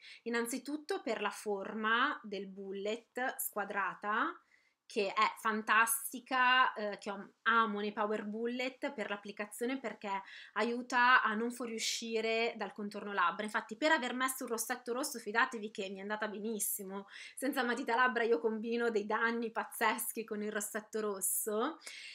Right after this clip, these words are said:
e invece un'applicazione così omogenea, eh, riesco a farla solo con i Power Bullet, e in più sono rossetti dal finish,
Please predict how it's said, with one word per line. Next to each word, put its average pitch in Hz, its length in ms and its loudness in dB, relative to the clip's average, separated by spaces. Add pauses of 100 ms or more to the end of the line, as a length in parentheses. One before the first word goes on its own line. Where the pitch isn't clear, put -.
(220)
e 226 340 6
invece 269 500 2
un'applicazione 226 840 -4
così 226 380 -2
omogenea, 233 1080 0
eh, 214 140 -6
riesco 220 360 -4
a - 20 -8
farla 226 380 0
solo 220 560 0
con 220 160 -4
i 202 60 -6
Power 208 360 -4
Bullet, 208 640 -4 (580)
e 302 120 2 (100)
in 294 160 8
più 302 160 4
sono 254 320 2
rossetti 214 760 2
dal 208 360 6
finish, 214 840 -2